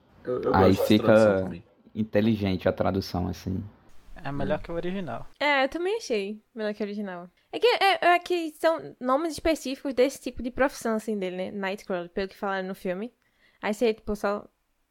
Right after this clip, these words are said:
Speaker 4: o nome, assim, da, da função em si. Mas o Abutre,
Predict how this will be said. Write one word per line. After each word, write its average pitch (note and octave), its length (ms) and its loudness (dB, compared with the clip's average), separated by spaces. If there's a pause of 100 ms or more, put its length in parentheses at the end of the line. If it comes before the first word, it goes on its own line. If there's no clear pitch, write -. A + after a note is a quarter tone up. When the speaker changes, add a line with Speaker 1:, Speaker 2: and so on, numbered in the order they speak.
(220)
Speaker 4:
o F#3+ 60 -8
nome, F#3+ 200 -4
assim, G3 200 -6
da, F3+ 280 -2
da F#3 200 -8
função F#3 380 -12
em G3 60 -14
si. G3+ 240 -14
Mas G3+ 220 -4
o A3+ 40 -2
Abutre, G3 680 -8